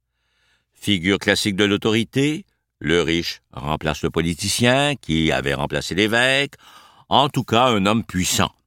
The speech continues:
régulièrement, fait une déclaration médiatique tonitruante à propos des naissances.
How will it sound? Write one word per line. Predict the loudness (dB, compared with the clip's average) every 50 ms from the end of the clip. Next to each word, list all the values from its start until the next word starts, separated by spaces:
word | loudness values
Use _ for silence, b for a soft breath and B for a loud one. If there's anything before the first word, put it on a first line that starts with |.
| _ _ _ _
régulièrement, | -6 -2 -2 0 2 2 2 4 2 2 2 0 -4 -4 -6 -8 _ _ _ _ _
fait | -2 -2 -2 -2 -2
une | -6 -2
déclaration | 0 -2 0 2 0 2 2 0 -2 -2 -4 -2 -2 0
médiatique | 0 0 0 0 0 0 0 0 -2 -2 -2 _ _
tonitruante | -2 0 2 0 0 -2 -2 -2 0 2 2 2 2 0 -2 -6 -10 _ -2
à | -2 -2
propos | 0 0 -2 -2 0 0 -2 0 0
des | 0 -2
naissances. | 0 0 -2 -2 -2 -6 -8 -12 -14 -18 -20 -20